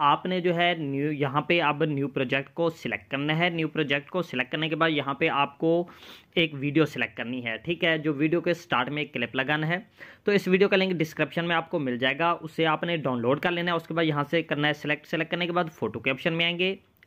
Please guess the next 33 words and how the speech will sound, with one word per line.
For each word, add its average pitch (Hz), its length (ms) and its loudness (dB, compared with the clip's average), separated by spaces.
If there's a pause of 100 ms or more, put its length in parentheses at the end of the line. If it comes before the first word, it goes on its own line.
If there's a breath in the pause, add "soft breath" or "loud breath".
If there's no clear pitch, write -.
एल्बम 127 340 0
के 160 80 -2
ऑप्शन 165 240 -2
में 175 120 0
आएंगे 180 220 -2
और 170 160 0
यहाँ 156 240 0
से 196 120 -2
आपने 156 280 0
अपनी 170 200 -2
फोर 175 380 2
फोटोज़ 147 400 0
को 165 140 0
सिलेक्ट 123 280 -2
कर 127 80 -4
लेना 131 180 -6
है। 139 40 -4
तो 143 80 -2
हम 147 120 -2
अपनी 160 240 -4
चार 147 200 0
फोटोज़ 165 360 -6
सिलेक्ट 123 260 -4
कर 110 100 -2
लेते 120 280 -2
हैं। 175 180 -6 (1500 loud breath)
तो 175 60 6
यहाँ 165 260 4
से 214 160 2
हमने 180 420 2
अपनी 175 380 0
वीडियो 135 360 2
क्लिप 175 360 0